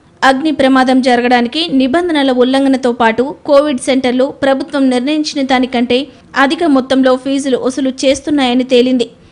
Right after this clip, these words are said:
రమేష్ ఆసుపత్రి కోవిడ్ సెంటరే కాకుండా బెజవాడలో అనుమతులు పొందిన అన్ని కోవిడ్ సెంటర్లపై ప్రభుత్వం దృష్టి పెట్టింది.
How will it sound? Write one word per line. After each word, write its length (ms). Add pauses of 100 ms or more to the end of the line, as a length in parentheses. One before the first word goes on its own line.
రమేష్ 440
ఆసుపత్రి 500
కోవిడ్ 420
సెంటరే 420
కాకుండా 580 (100)
బెజవాడలో 760
అనుమతులు 400
పొందిన 340
అన్ని 340
కోవిడ్ 380
సెంటర్లపై 640
ప్రభుత్వం 600
దృష్టి 260
పెట్టింది. 480